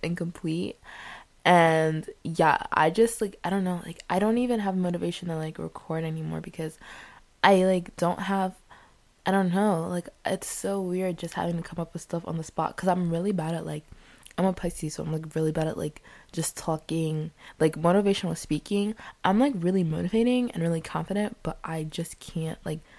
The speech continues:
public speak. Like, I feel like that's a really, like, a weakness of mine, 'cause I just, like, run out of words to say and I don't know what to say, like, and I don't know words. So I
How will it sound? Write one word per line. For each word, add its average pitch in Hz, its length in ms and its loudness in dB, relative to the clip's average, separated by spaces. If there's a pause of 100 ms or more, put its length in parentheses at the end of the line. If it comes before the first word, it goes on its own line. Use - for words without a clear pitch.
(480)
public - 320 -2
speak. - 520 -6
Like, - 200 -2
I 165 180 0
feel 170 140 -4
like 160 260 -6
that's 151 240 -8
a 156 80 -4
really, 156 280 -4
like, 156 160 -6 (500)
a 170 80 -2
weakness 156 440 -4
of 180 80 0
mine, 185 380 0 (1160)
'cause 190 120 -2
I 190 80 4
just, 180 140 -4
like, 190 200 0
run 175 180 0
out 175 100 0
of 165 120 -6
words 170 280 -4
to 170 80 -8
say 170 120 -8
and 170 100 -4
I 165 60 -2
don't 170 180 -6
know 175 100 -4
what 160 120 -6
to 170 80 -16
say, 165 240 -6
like, 160 180 -6 (560)
and 180 100 4
I 170 60 8
don't 170 220 6
know 170 120 2
words. 160 640 0
So - 800 4
I 175 160 0